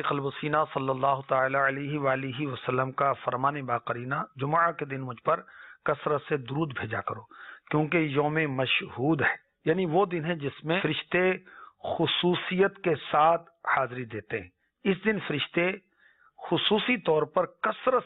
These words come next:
سے میری بارگاہ میں، یعنی حضور کی بارگاہ میں حاضر ہوتے ہیں۔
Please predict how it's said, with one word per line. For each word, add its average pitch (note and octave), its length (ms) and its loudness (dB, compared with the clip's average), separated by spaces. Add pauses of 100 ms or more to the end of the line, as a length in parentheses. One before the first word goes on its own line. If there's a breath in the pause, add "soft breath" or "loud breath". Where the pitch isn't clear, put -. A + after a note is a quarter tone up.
(100)
سے F#3+ 80 2
میری D#3 280 0
بارگاہ C3 440 0
میں، D#3 200 -4
یعنی C#3+ 280 -4
حضور B2 280 0
کی F3 180 -2
بارگاہ B2 380 -2
میں E3+ 220 -2 (580 loud breath)
حاضر D3 240 0
ہوتے A2+ 320 -8
ہیں۔ F2 60 -16